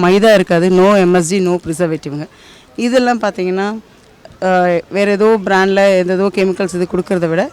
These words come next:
இது ஒரு ஆரோக்கியமான ஒரு நல்ல தலைமுறைக்கு எடுத்துக்காட்டா போகும். அதை தவிர பார்த்தீங்கன்னா, மால்ட் பண்றோங்க. பீட்ரூட் மால்ட், ஃப்ரூட் மால்ட் சொல்லிட்டு ஒரு ஐந்து வகை பண்றோம். அதுல மேஜரா பார்த்தீங்கன்னா, பீட்ரூட் மால்ட் and ஃப்ரூட் மால்ட் எனக்கு ரெகுலர் கஸ்டமர்ஸ் உண்டாங்க.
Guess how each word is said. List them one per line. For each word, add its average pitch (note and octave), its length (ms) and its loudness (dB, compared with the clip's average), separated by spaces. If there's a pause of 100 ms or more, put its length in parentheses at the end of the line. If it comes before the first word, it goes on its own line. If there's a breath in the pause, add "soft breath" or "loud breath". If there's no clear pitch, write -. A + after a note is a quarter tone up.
இது A#3+ 200 -4
ஒரு A#3 100 -2
ஆரோக்கியமான F#3+ 760 0 (380 loud breath)
ஒரு F#3 140 0
நல்ல F#3 220 4
தலைமுறைக்கு F3+ 680 2
எடுத்துக்காட்டா D#3 520 -2
போகும். D#3 300 -2 (140)
அதை F#3+ 240 0
தவிர G#3+ 280 0
பார்த்தீங்கன்னா, F#3 440 0 (160)
மால்ட் G3 580 2
பண்றோங்க. D#3+ 460 -2 (560 loud breath)
பீட்ரூட் A3+ 340 -2
மால்ட், G3 280 -2 (120)
ஃப்ரூட் G3 180 -4
மால்ட் F3 240 -2
சொல்லிட்டு F3 260 -8
ஒரு F#3 100 0
ஐந்து G3+ 240 0
வகை G#3 240 0
பண்றோம். F3 320 -4
அதுல F3 300 -4
மேஜரா G#3 520 0
பார்த்தீங்கன்னா, F#3+ 400 -4
பீட்ரூட் G3+ 300 -8
மால்ட் F3 220 -4
and E3 160 -4
ஃப்ரூட் F3 120 -4
மால்ட் F3+ 220 -4
எனக்கு E3+ 220 -6
ரெகுலர் E3 400 -4
கஸ்டமர்ஸ் D#3 340 -8
உண்டாங்க. D3+ 420 -10